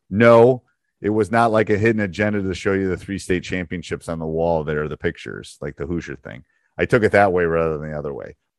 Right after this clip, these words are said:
But the stri-, look at what happens in the strike zone. This was, this is another aha moment. Okay. If, even if they get past you on that bottom part, you have two defenders in the strike zone.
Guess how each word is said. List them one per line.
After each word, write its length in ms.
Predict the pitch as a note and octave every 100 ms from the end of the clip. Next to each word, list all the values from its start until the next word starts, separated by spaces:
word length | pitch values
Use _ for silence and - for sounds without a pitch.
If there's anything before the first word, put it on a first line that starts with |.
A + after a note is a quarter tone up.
| _
But 300 | C#3+ A#2+ F2 _ _ _ _ _ _ _ -
the 100 | G2+
stri-, 320 | - D3 C3
look 300 | B2 D3+ E3
at 100 | E3
what 180 | C#3 A#2
happens 460 | A#2+ B2 B2+ A2
in 80 | G#2
the 60 | G2
strike 380 | - G#2 G2
zone. 240 | - C2 D2+
This 220 | A#2 -
was, 260 | D#3 A#2+ A2+
this 360 | G#2 A2+ C#3
is 140 | C#3 F#2+ G2 -
another 540 | G#2 G2+ A2+ A#2+ A2+
aha 480 | D#2 F#2+ F2 E2 E2+
moment. 400 | E2+ E2+ D2+ - _ _ _ _ _ -
Okay. 320 | F2+ A#2 B2+ _ _
If, 160 | - A#2+ -
even 340 | F3+ G3+ A3+
if 160 | G#3+ -
they 160 | D#3
get 400 | A2+ E2 D3+ D#3+ - _ -
past 540 | B2 B2 C#3 C3+ -
you 180 | A2+ G#2+
on 240 | G#2 A2
that 220 | A2+ G#2
bottom 340 | - G2 G#2+ G#2+
part, 400 | - G#2 B2 - _ _
you 140 | - G#2+
have 420 | - D3 D3 C#3
two 260 | - D#3 D#3
defenders 680 | D3 - A#2+ A#2+ G2+ F2+
in 100 | F#2
the 60 | E2+
strike 420 | - G2 G2 F2+
zone. 320 | - - -